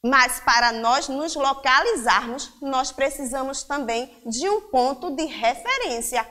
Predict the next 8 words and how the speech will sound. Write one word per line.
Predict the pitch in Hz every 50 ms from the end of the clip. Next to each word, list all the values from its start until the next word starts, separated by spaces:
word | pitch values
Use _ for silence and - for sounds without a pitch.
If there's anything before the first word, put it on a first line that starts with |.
| - - - _ -
Como | - 185 190 214
assim, | 247 320 466 - - - 453 415
professora? | - 370 302 294 294 294 302 294 - 269 214 196 156 - - - - _ _ -
Ponto | - 240 262 277 294 311
de | 254 277
referência? | 254 262 262 262 - 262 240 214 220 233 254 - - 170 214 - - - _ _ _ -
Isso | 262 262 262 262 - - 480 494
mesmo. | 508 440 269 233 220 233 214 208 214